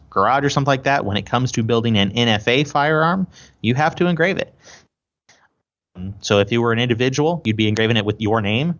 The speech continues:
and the city and state that it was made in. Uh, for a trust, it would be the trust name and the city and state that it's made in. Um,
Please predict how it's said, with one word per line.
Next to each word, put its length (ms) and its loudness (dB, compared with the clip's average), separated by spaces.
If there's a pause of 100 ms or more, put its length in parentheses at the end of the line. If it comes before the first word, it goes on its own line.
(160)
and 160 0
the 60 2
city 240 2
and 80 0
state 200 -2
that 80 0
it 80 0
was 120 -2
made 180 0
in. 160 -4 (480)
Uh, 60 -4 (260)
for 140 2
a 40 2
trust, 520 -2 (300)
it 100 2
would 120 0
be 100 2
the 60 4
trust 320 -2
name 280 -2
and 120 -2
the 60 -2
city 240 0
and 100 -2
state 240 -4
that 120 -2
it's 180 -4
made 200 0
in. 220 -4 (1500)
Um, 420 -2